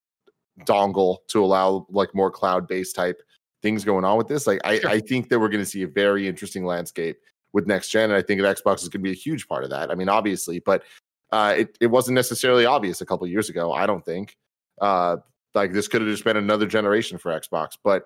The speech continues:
Speaker 1: they've made so many smart moves, so many interesting moves at the very least, so many big moves, and Game Pass is at the, the root of all of that. So I think that their identity is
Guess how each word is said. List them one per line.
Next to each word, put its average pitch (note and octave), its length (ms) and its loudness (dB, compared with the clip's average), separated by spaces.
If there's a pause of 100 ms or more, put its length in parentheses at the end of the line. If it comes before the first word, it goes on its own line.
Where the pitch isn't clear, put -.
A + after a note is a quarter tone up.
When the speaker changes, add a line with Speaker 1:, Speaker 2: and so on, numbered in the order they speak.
(120)
Speaker 1:
they've G2+ 160 0
made G#2 300 0
so A2+ 220 2
many A#2 160 -2
smart A2+ 360 -2
moves, B2+ 320 -2 (540)
so - 160 0
many D3 200 4
interesting C3+ 400 -2
moves F#2+ 220 -2
at E2+ 60 -12
the - 60 -12
very F#2+ 240 2
least, G2+ 340 -4
so B2+ 100 0
many B2+ 120 0
big B2 360 0
moves, G2 420 -6 (440)
and G#2 320 0
Game G#2+ 180 0
Pass A2 240 0
is F#2+ 80 -2
at G#2 220 0
the, G#2 380 4 (540)
the A#2 60 0
root A2 240 0
of G2+ 80 0
all E2 180 2
of E2+ 60 0
that. F2 300 -2
So G#2 100 2
I G#2 60 4
think B2+ 260 -2
that B2+ 160 2
their C3+ 140 6
identity C3 540 2
is G#2 260 0